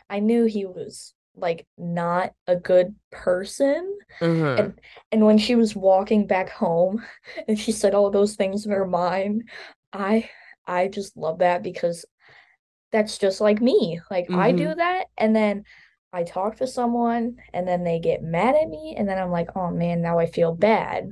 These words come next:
Speaker 1: So then
Speaker 2: Mm-hmm.
Speaker 1: we, that happens. Uh, like, we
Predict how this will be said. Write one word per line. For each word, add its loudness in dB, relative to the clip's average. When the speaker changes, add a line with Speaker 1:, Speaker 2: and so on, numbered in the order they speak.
Speaker 1:
So 4
then 4
Speaker 2:
Mm-hmm. -6
Speaker 1:
we, -2
that 0
happens. -6
Uh, 4
like, 6
we -2